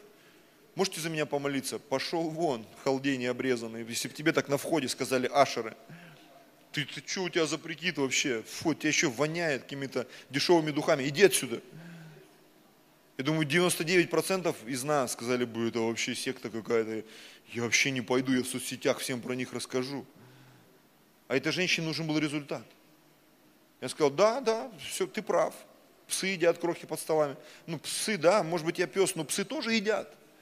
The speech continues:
И Иисус, Он увидел ее логику, ее желание, отсутствие вот этого стыда. Знаешь, очень часто родители за своих дочерей, сыновей, когда они там в проблемах,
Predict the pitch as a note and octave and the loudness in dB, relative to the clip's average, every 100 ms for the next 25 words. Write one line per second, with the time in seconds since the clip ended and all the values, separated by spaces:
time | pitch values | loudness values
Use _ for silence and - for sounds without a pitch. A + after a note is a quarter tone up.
0 | - - - - - _ _ _ - F3+ | -20 -20 -20 -20 -20 _ _ _ -2 2
1 | F3 G#3 F#3+ F3+ F#3 F3+ F#3+ F3 E3+ F#3 | 2 2 0 -4 -4 -2 -2 0 0 2
2 | F3 C#3 - G#2 - _ - - - C3+ | -2 -4 -8 -16 -20 _ -20 -20 -12 -2
3 | D3+ D3 D#3+ D#3+ F#3 F3 A#2+ F#2+ - - | 0 0 0 2 2 0 -8 -12 -18 -20
4 | - - D3 - - G3+ - E3 F3+ F#3+ | -20 -2 -2 0 -2 -2 0 -2 0 0
5 | E3 D#3 - D#3+ D#3+ D#3 D3 C#3+ D3+ E3 | 0 -2 -4 4 6 6 2 -2 -2 -2
6 | D#3+ G#3 G3+ - C#3+ C3+ - - - - | 2 4 6 4 0 -2 -4 -18 -18 -18
7 | - C3 E3 D#3+ G3+ - C#3 B2 D3 - | 0 4 4 4 -2 0 -2 0 0 2
8 | E3+ E3+ B2+ D3+ - F#3 F#3+ D3+ - D3+ | 2 0 0 0 2 4 2 2 0 0
9 | D#3+ D#3+ F#3+ - C3+ D3+ D#3 D3+ D3+ C3+ | 0 4 4 4 6 6 6 4 2 0
10 | - D3 D3 D3 F3 G3+ D#3+ A#2 | 0 6 6 10 12 12 10 2